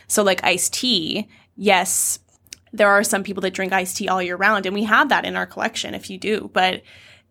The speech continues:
to have an entire line that's coming out in the fall that is iced tea focused just wouldn't really resonate with everyone the same way.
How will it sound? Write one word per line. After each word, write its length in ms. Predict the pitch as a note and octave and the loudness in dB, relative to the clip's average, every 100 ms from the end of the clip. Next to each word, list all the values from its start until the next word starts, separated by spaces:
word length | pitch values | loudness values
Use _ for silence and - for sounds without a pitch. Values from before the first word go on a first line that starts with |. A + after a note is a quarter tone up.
| _ _ _ - - | _ _ _ -10 -2
to 120 | A#3 | -2
have 320 | G3+ G#3 G#3 | 2 2 2
an 80 | G3+ | -2
entire 440 | G3 - F#3+ F3+ | -4 -2 -2 -2
line 380 | E3+ E3+ F3 F#3 | -2 -2 -2 -2
that's 380 | F#3+ - - - | -4 -2 0 0
coming 640 | - G3 F#3 G2 - - - | 0 -2 0 -2 -4 -6 0
out 240 | - - | 0 0
in 300 | - F3 E3+ | -2 -2 -2
the 80 | F#3 | -6
fall 460 | - F3 D#3+ F3 F3+ | 0 2 4 2 0
that 180 | - | -2
is 200 | - - - | -2 -4 -4
iced 220 | F3+ - | -4 -4
tea 100 | - | -6
focused 500 | - F3+ F#3 - - - | -4 -6 -4 -2 -2 -2
just 200 | - G#3 | -2 -2
wouldn't 240 | G3 F#3 | -4 -4
really 440 | - - - A3 - | -4 -4 -4 -6 2
resonate 360 | A3 A3 F#3 F3+ | 2 2 -2 -2
with 140 | F#3+ | -2
everyone 280 | F3+ - - | -2 -4 -8
the 60 | |
same 180 | G3 - | -8 -8
way. 200 | - - | -10 -14